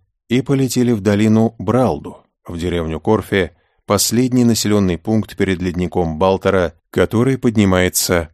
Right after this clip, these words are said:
на К два. Дальше начинается горный массив Восьмитысячников. Именно с ним связана история появления Грега Мортенсона в Пакистане.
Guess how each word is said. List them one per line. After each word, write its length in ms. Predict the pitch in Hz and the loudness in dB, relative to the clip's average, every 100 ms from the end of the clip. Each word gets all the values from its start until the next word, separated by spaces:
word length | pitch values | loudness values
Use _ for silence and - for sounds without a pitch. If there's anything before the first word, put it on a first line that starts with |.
| _ - | _ -4
на 240 | 95 82 | -2 -2
К 240 | - 82 | -2 -2
два. 380 | 78 78 76 71 - _ _ _ _ _ _ _ _ _ - | -2 -4 -6 -6 -10 _ _ _ _ _ _ _ _ _ -20
Дальше 600 | 85 90 98 - 104 98 _ _ | -6 -2 -2 -4 -6 -6 _ _
начинается 680 | 92 92 110 123 127 - 120 | -2 0 2 2 2 -2 0
горный 400 | 107 117 104 104 | 2 4 4 2
массив 520 | 101 - - 110 - | 0 -2 -2 -2 -2
Восьмитысячников. 1120 | 107 - 113 113 120 - - - - - - _ _ _ _ _ _ | -4 -2 -2 0 -2 -2 -10 -12 -12 -16 -18 _ _ _ _ _ _
Именно 400 | 95 90 87 85 | -4 -2 0 -2
с 140 | 82 - | -4 -2
ним 240 | 101 87 | 0 0
связана 500 | - 87 85 82 82 | -2 -2 -2 -2 -4
история 420 | 78 - 95 90 | -6 -4 -2 0
появления 640 | 85 87 80 90 87 82 80 | -2 -4 -2 -2 -2 -4 -4
Грега 320 | 95 87 85 | -4 -4 -2
Мортенсона 760 | 92 98 92 90 95 92 85 - _ _ | -2 -2 -4 -2 -2 -2 -4 -8 _ _
в 160 | - - | -12 -8
Пакистане. 800 | 90 87 - - 80 73 - | -6 -6 -6 -2 -4 -4 -12